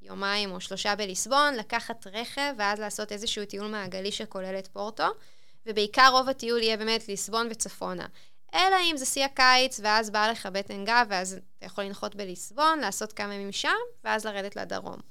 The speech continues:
אבל הטיול הקלאסי יכלול כזה נגיעה בעיירות, בכפרים, בחופים, בשמורות,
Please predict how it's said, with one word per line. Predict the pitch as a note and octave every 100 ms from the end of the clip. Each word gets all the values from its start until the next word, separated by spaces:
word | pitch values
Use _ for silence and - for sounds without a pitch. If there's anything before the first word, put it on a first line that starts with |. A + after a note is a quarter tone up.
| - - - -
אבל | G3
הטיול | F#3+ F#3+ C#4+
הקלאסי | C4+ - C#4 D4+ D4 D#4
יכלול | B3+ - A#3 B3 B3
כזה | C4 A3 G#3
נגיעה | G3 G3+ F#3 G#3 A3 A#3 B3 A#3+
בעיירות, | G3 F#3+ F3+ G3 G3+ A3+ G3+
בכפרים, | F#3 - G3+ A#3 G3
בחופים, | F#3+ G3 - B3+ A#3 G3
בשמורות, | G3 - A3 A#3+ D4 D#4